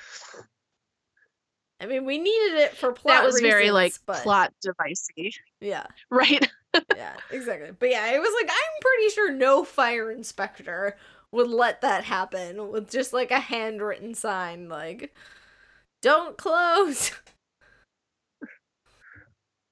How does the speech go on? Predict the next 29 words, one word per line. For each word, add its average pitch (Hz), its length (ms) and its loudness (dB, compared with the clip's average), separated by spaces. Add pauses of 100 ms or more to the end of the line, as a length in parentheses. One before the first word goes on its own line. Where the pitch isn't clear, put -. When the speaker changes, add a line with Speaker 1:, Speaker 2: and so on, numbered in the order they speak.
(240)
Speaker 1:
Yeah, 160 160 -6
I'm 247 160 -4
pretty 262 160 2
sure 240 160 -4
that 208 160 2
would 196 100 0
not 196 200 -2
pass - 200 -10
fire - 240 -14
code. - 240 -10 (480)
<laughs> 262 140 -14 (2750)
Speaker 2:
I 302 180 4
would 392 160 2
like 294 280 4
to - 100 -2
speak 254 380 -2
for 262 200 4
a 254 40 2
moment 214 440 2 (120)
on 214 500 4
the 214 80 0
t-, - 240 -4 (100)
on 214 200 4
the 208 100 0
subject 233 880 2
of 208 260 2
Edward 220 540 2
Thibault. 185 540 -2 (800)
Speaker 1:
Oh, 254 640 10